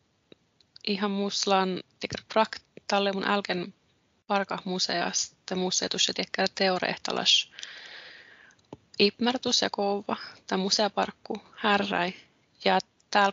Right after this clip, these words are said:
kun mulla on parkan museas ja mankka jaete, mulla on ätten maa mankka pielä parkutahla. Ja tasa laktasi Iisras ollut ieskuute-, no ieskuutahlan toimmat.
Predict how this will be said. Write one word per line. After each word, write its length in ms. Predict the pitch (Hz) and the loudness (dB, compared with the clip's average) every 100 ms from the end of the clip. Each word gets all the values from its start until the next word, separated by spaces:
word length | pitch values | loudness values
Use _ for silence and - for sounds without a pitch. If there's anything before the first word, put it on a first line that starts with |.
| - | 0
kun 80 | |
mulla 140 | 190 190 | -4 -4
on 80 | 190 | 0
parkan 440 | 220 220 208 185 | 2 2 0 -6
museas 540 | 180 185 - 185 185 | -4 -6 -4 -4 -4
ja 60 | 196 | -2
mankka 380 | 185 185 - 185 | -2 -2 -2 0
jaete, 440 | 190 190 185 - | 2 2 2 -2
mulla 180 | 185 180 | -4 -2
on 80 | - | 0
ätten 360 | 196 - - 175 | 0 -2 -6 -4
maa 200 | 175 175 | -2 -2
mankka 360 | 190 214 - | 0 0 0
pielä 320 | 190 170 175 - - - _ | -6 -4 -6 -6 -10 -16 _
parkutahla. 720 | - 220 208 92 - - - 190 - - - - - - - _ - | 0 0 0 -4 -6 -4 -2 -4 -8 -16 -16 -16 -20 -20 -20 _ -2
Ja 100 | 185 | -2
tasa 240 | - - - | -2 0 0
laktasi 600 | - 196 - 208 196 - _ _ - | 2 0 -2 -6 -6 -12 _ _ -2
Iisras 440 | 240 240 - 196 | -2 -2 -4 -4
ollut 200 | 190 185 | -6 -2
ieskuute-, 720 | 196 196 - - 170 175 165 - - _ - | 0 2 0 -4 -6 -6 -8 -12 -20 _ -4
no 140 | 247 | -2
ieskuutahlan 680 | 220 202 - - 180 185 175 | 0 0 -2 -6 -4 -4 -4
toimmat. 640 | 180 170 165 170 - - | -4 -4 -2 -4 -6 -10